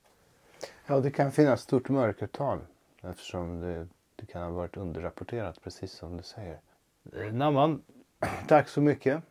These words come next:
för att du tog dig hit. Och jag ska berätta också, vilket jag inte berättade inledningsvis, att Naman var vår gäst. Han satt hos oss på militärhistoriska avdelningen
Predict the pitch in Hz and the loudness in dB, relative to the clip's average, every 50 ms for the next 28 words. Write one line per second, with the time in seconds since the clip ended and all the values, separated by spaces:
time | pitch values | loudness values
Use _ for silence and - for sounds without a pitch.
0 | _ _ - - - 123 123 120 - - 117 - - 131 117 113 123 117 117 120 | _ _ -12 -2 0 2 2 2 0 -4 -10 -2 0 2 2 4 2 2 4 2
1 | 135 170 - - - - _ _ _ _ - 117 117 117 110 120 123 - - 123 | 2 0 -2 -6 -14 -20 _ _ _ _ -2 2 2 4 6 4 4 2 2 0
2 | 113 117 131 131 147 151 - - 160 139 117 - - - 117 113 113 110 - 107 | 4 6 10 10 10 10 8 6 4 4 4 4 2 -2 0 0 0 -2 -2 -4
3 | - 120 120 123 120 107 98 - - 135 123 131 120 110 101 - _ _ - 104 | -4 -2 -2 0 -2 -2 -2 0 0 4 6 6 6 6 4 0 _ _ -6 -4
4 | 98 104 101 98 104 101 98 92 90 90 92 95 - - 117 110 - - 104 101 | -2 -2 -2 -2 -4 -6 -6 -6 -6 -8 -8 -8 -6 -4 -4 -4 -4 -4 -6 -6
5 | - - 107 95 95 98 101 107 107 98 104 104 101 101 98 101 101 98 104 101 | -6 -4 -4 -4 -2 -2 -2 -2 -4 -2 0 0 0 0 0 -2 -2 -2 0 0
6 | 110 120 156 175 120 - - - - - - - 107 104 101 - 120 123 120 - | 2 4 4 4 4 2 -2 -8 -18 -20 -14 -10 -10 -10 -8 -6 -4 -4 -4 -4
7 | - 110 - - 92 - - - 107 101 101 101 98 - 113 101 98 - - - | -8 -8 -8 -8 -10 -10 -10 -10 -10 -8 -6 -6 -6 -4 -4 -4 -4 -4 -6 -8
8 | 107 98 - - - 98 95 92 98 110 110 120 131 131 139 143 147 | -8 -8 -6 -6 -6 -6 -6 -6 -4 -4 -4 -4 -4 -4 -4 -6 -6